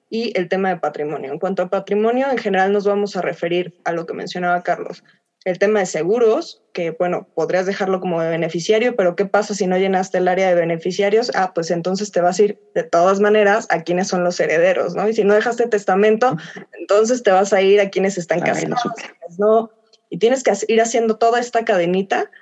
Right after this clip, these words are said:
Speaker 1: para poder entender a qué derechos tenemos acceso,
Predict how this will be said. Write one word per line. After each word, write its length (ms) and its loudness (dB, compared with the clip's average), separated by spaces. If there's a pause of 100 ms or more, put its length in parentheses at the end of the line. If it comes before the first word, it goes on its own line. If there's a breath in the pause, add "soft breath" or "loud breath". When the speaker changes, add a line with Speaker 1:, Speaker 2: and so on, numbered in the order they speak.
(280 loud breath)
Speaker 1:
para 260 4
poder 240 4
entender 640 2
a 140 -4
qué 100 2
derechos 460 2
tenemos 420 0
acceso, 640 -2